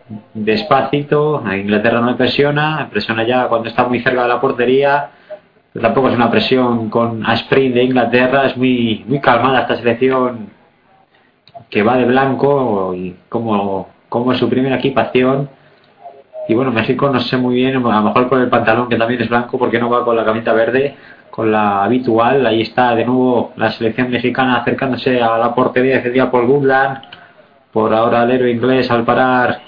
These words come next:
ese penalti a Wards, también después hace poco paró un tiro a bocajarro del mismo delantero, del dorsal número nueve, del goleador de México,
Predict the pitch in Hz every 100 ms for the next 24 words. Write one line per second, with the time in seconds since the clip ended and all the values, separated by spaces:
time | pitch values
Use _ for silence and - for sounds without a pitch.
0 | - 127 - 127 123 127 135 127 127 120
1 | 104 87 - - 120 120 139 135 - -
2 | - - 107 120 107 104 107 - 123 117
3 | 117 123 123 107 - - - - - -
4 | _ _ - 117 120 127 117 143 135 135
5 | 127 - 123 123 120 127 139 131 127 117
6 | 143 139 135 120 113 135 139 127 123 143
7 | 139 147 156 - - _ _ 110 110 110
8 | 107 98 117 139 127 131 143 139 101 -
9 | - _ _ _ _ - _ _ 110 117
10 | 123 143 135 110 135 143 156 127